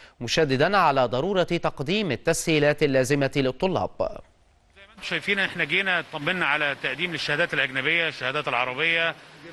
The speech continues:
Speaker 2: طلبة الثانوية العامة، واحنا في، في قلب مرحلة ال-، المرحلة الأولى للتنسيق اللي بدأت يوم السبت اللي فاتت، وإن شاء الله هتنتهي يوم الأربعاء القادم بإذن الله، ثم ثلاث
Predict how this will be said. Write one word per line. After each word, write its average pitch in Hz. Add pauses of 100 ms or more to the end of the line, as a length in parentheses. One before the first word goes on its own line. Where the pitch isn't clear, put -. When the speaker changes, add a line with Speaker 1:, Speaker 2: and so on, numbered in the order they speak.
(160)
Speaker 2:
طلبة 165
الثانوية 156
العامة، 160 (600)
واحنا 170
في، 165
في 156
قلب 196
مرحلة 170
ال-، 147
المرحلة 139
الأولى 175
للتنسيق 151 (480)
اللي 143
بدأت 170
يوم 151
السبت 165
اللي 135
فاتت، 185 (500)
وإن 131
شاء 180
الله 170
هتنتهي 156
يوم 156
الأربعاء 143
القادم 156
بإذن 135
الله، 175
ثم 180 (600)
ثلاث 185